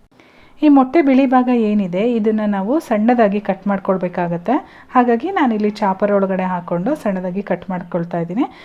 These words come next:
ಅಥವಾ ನಾವು ಮಣೆ ಮೇಲೆ ಇಟ್ಕೊಂಡು ಚಾಕಲ್ಲಿ ಕೂಡ ಮಾಡ್ಕೊಳ್ಬೋದು. ಇಷ್ಟು ಸಣ್ಣದಾಗಿ ನಾವು ಚಾಪ್ ಮಾಡ್ಕೊಳ್ಬೇಕಾಗತ್ತೆ.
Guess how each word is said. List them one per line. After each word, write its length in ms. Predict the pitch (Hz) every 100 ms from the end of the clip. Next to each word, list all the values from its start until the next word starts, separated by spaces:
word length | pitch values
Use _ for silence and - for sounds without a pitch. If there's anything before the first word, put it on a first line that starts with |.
| - -
ಅಥವಾ 220 | 285 285
ನಾವು 300 | 277 254 247
ಮಣೆ 240 | 240 214 220
ಮೇಲೆ 220 | 226 214
ಇಟ್ಕೊಂಡು 360 | 196 190 208
ಚಾಕಲ್ಲಿ 440 | 320 233 190 202 196
ಕೂಡ 140 | 196
ಮಾಡ್ಕೊಳ್ಬೋದು. 760 | 185 180 170 196 180 175 170 262 440 - _ _ _ _ _ _ _ _ _ _ _ _ _ - - - - -
ಇಷ್ಟು 320 | 302 294 - 349
ಸಣ್ಣದಾಗಿ 600 | 277 240 233 214 202 208
ನಾವು 240 | 208 330
ಚಾಪ್ 360 | 440 214 202 202
ಮಾಡ್ಕೊಳ್ಬೇಕಾಗತ್ತೆ. 920 | 185 - 190 185 185 175 175 175